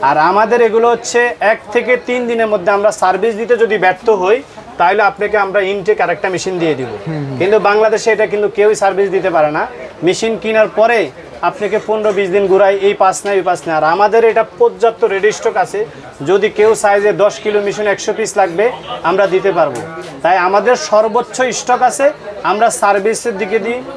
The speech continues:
Speaker 1: অনেক বড় আমাদের সুনাম আছে। আমরা তিন দিনের মধ্যে সার্ভিস না দিতে পারলে আমরা নতুন ইনভার্টার সাথে সাথে কাস্টমারকে দিয়ে দিই। এবং বাংলাদেশের চৌষট্টি জেলায় আমরা ইনস্টলেশন করে থাকি। আমাদের ডিজিডিসি কোম্পানির যদি কেউ পুরা সেটআপ, সোলার,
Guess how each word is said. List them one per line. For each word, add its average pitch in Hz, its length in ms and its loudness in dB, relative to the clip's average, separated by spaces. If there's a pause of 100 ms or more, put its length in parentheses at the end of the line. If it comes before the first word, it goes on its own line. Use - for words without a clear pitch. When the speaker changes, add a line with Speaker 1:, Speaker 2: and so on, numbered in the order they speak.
(160)
Speaker 1:
অনেক 185 320 0
বড় 214 200 4
আমাদের 208 400 2 (360)
সুনাম 220 340 0
আছে। 240 260 2 (360)
আমরা 208 520 2 (100)
তিন 247 180 -2
দিনের 240 160 0
মধ্যে 233 160 0
সার্ভিস 214 420 -2
না 208 120 -2
দিতে 202 200 -2
পারলে 214 240 4
আমরা 208 220 0
নতুন 202 320 0
ইনভার্টার 190 320 0
সাথে 180 240 -4
সাথে 180 200 -6
কাস্টমারকে 175 520 -2
দিয়ে 160 160 0
দিই। 117 140 -6 (360)
এবং 220 320 2
বাংলাদেশের 233 680 0
চৌষট্টি 240 460 -4
জেলায় 214 380 0 (340)
আমরা 202 240 2
ইনস্টলেশন 220 680 -2
করে 220 160 2
থাকি। 208 320 -2 (320)
আমাদের 214 680 2 (220)
ডিজিডিসি 220 540 -2
কোম্পানির 233 520 0
যদি 226 240 0
কেউ 226 400 2
পুরা 226 220 2
সেটআপ, 208 440 2
সোলার, 220 460 2